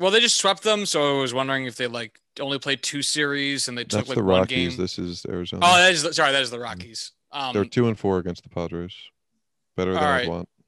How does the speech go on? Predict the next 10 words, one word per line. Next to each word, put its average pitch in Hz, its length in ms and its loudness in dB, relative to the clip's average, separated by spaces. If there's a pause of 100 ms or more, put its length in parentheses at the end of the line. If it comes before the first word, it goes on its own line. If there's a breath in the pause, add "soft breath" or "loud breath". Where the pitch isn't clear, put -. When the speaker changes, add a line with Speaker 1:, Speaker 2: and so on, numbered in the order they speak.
(1400)
Speaker 1:
Mm. 156 760 -4
Speaker 2:
For 101 80 -2
their 90 140 2
fifth - 320 -4
best - 400 -4 (480)
team 90 260 -8
record 90 300 -6
against 90 680 -12 (380)
Speaker 1:
The 131 80 -10
Mets. 123 720 -4